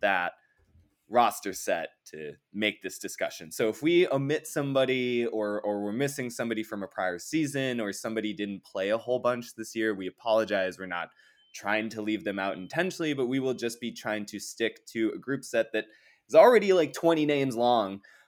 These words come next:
of, <laughs> uh, potentially some of the best distributors in the league.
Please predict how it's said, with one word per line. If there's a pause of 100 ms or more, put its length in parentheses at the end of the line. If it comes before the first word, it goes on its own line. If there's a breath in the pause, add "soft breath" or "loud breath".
(100)
of,
<laughs>
uh,
potentially
some
of
the
best (300 loud breath)
distributors
in
the
league.